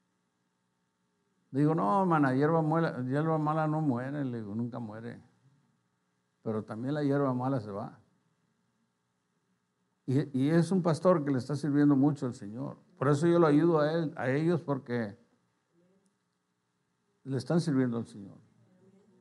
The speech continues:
Hay gente que no le sirve al Señor. Yo ni siquiera a veces oro de vez en cuando por ellos.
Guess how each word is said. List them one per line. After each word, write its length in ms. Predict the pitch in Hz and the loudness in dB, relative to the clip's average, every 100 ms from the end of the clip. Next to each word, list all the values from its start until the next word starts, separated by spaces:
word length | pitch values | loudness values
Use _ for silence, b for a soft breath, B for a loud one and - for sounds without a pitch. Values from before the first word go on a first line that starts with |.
| _ _ _ | _ _ _
Hay 240 | 170 214 185 | 8 8 8
gente 320 | 220 202 190 | 2 2 2
que 100 | 175 | 2
no 140 | 185 | 2
le 180 | 196 180 | 2 2
sirve 300 | 180 180 180 | 2 2 2
al 80 | 160 | 0
Señor. 440 | 147 156 190 175 _ _ _ - | -2 0 0 -4 _ _ _ -14
Yo 160 | 139 185 | -6 -2
ni 140 | 190 | -2
siquiera 500 | 143 143 165 185 180 | -2 -4 0 2 2
a 40 | |
veces 540 | 156 160 160 147 - _ _ _ _ _ _ _ _ - | 2 0 -2 -6 -10 _ _ _ _ _ _ _ _ 2
oro 400 | 175 208 196 165 | 8 10 10 10
de 80 | 160 | 8
vez 140 | 156 | 4
en 140 | 160 143 | 2 0
cuando 260 | 151 147 | -2 -2
por 140 | 127 120 | -2 -4
ellos. 240 | 107 | -6